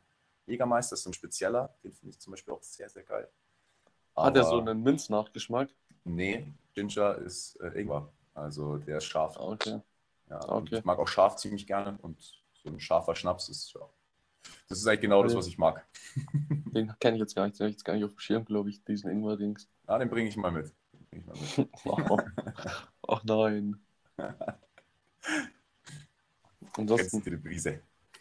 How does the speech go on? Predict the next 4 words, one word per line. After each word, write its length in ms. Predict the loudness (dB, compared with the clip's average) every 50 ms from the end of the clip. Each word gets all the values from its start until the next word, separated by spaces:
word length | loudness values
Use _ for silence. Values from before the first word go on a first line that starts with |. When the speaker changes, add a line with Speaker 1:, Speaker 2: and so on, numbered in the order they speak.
| _ _ _ _ _ _ _ _ _ _ _ _ _ _ _ -14 -8
Speaker 2:
ansonsten 400 | -4 2 2 2 2 2 0 2
nur 180 | 4 4 4 2 2
ganz 400 | 2 2 2 2 0 -6 -8 -12 _ _ _ _ _ _ _ -20 -20 -20 -20 -20 -20 _ _
lässig. 560 | 0 2 4 4 2 4 4 4 4 4 2